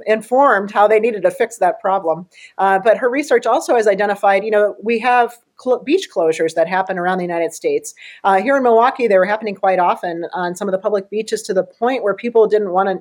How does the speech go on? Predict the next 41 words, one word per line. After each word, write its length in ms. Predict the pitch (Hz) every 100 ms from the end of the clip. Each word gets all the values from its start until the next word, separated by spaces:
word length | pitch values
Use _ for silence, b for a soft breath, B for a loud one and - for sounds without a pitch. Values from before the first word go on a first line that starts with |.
| 175
necessarily 480 | 196 208 202 185
use 360 | 170 185 247 233
those, 460 | 170 170 170 170 - B B B B
um, 400 | 180 175 175 165 - 156 _ -
beaches 520 | 233 285 160 147 156
as 320 | 143 170 170 -
a 140 | 170
recreational 640 | 165 190 180 180 254 233 160
point 300 | - 143 143
'cause 120 | 165
they 80 | 170
were 100 | 160
worried 240 | 170 190
about 260 | 160 147 147
the 280 | 143 143 147
contamination 800 | 165 156 170 160 156 170 170 151
from 200 | - 151
bacteria. 560 | 160 - - 285 208 - B B B
And 100 | 202
she 80 | 359
was 100 | 381
able 180 | 381 330
to 80 |
identify 520 | 262 247 311 - 247 226
that 160 | 226
actually 240 | 269 269 294
a 80 |
lot 140 | 240 320
of 60 |
the 60 | 370
bacteria 560 | 220 214 262 285 254 233
from 420 | 226 220 226 220 B B -
those, 200 | 208 196 _ -
uh, 280 | 190 180 180 180 -
beaches 400 | 311 320 220 196
w-, 220 | 196 -
were 140 | 196
coming 260 | 190 269 311
from, 460 | - 220 202 190 -
uh, 140 | 175
seagulls 580 | 170 175 180 139 139 -